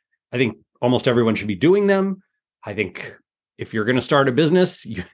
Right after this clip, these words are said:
you, you should be interviewing the people who you think are your right customers, and, um, you should be running some surveys at scale to try and, you know, get data from them and understand that market. You should be following lots of those people, having those conversations.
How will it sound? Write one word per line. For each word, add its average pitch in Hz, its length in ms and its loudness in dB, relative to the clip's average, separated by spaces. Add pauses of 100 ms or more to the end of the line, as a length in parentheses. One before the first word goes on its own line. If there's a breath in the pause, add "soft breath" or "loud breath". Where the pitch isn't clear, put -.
(320 loud breath)
you, 123 200 -4
you 156 320 4
should 156 220 0
be 156 160 4
interviewing 131 540 4
the 117 60 0
people 127 320 -2
who 113 120 0
you 113 160 2
think 147 320 -2
are 123 100 4
your 113 340 0
right 117 280 -4
customers, 147 600 0
and, 101 340 -2 (560 loud breath)
um, 98 320 -2
you 104 140 0
should 104 200 -4
be 92 360 -2 (140)
running 101 360 -2
some 107 200 0
surveys 151 560 2
at 104 140 -4
scale 170 360 2
to 123 120 -2
try 101 180 -4
and, 107 240 -2 (100)
you 117 100 -6
know, 95 120 -4
get 107 200 0
data 151 280 2
from 139 220 0
them 123 340 2
and 92 320 -8 (460 soft breath)
understand 113 420 0
that 104 140 -6
market. 147 400 2
You 110 80 0
should 107 140 -6
be 98 60 -8
following 170 440 2
lots 143 180 2
of 147 60 -2
those 135 100 -2
people, 110 760 0
having 104 240 -4
those 101 120 -4
conversations. 117 720 -2